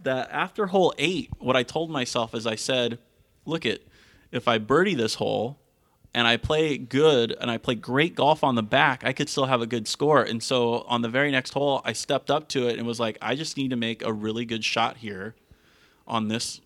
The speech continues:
and focus on this shot in this moment, and it's gonna be good." And I visualized it. And, you know, I ended up birdieing the hole, which was incredible, right? And so I did that for the next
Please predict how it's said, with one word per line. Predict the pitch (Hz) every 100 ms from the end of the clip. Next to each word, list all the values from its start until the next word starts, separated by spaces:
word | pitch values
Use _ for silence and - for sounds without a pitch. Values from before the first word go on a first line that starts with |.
| _
and | 123 110 113
focus | - 131 127 127 131
on | 113 110
this | 123
shot | - - 123 123 -
in | 117
this | 113 -
moment, | 113 117 110 107
and | 117
it's | 107 -
gonna | 123 117
be | 117
good." | 107 117
And | 113
I | 104
visualized | 98 117 123 110 104 101
it. | 107 104 - _ - - _ _ _
And, | 127 120 120 110 107 - _ _ _ _
you | 127
know, | 113
I | 98 117 107 -
ended | 135 135
up | 113
birdieing | 127 120 113 104
the |
hole, | 98 147 120
which | - -
was | 107
incredible, | 104 - 139 98 87 92
right? | 113 120
And | - 123
so | 139
I | 117
did | 107 156 180
that | 123 110 113 _ - _ _
for | - 131
the | 127
next | 135 131 - -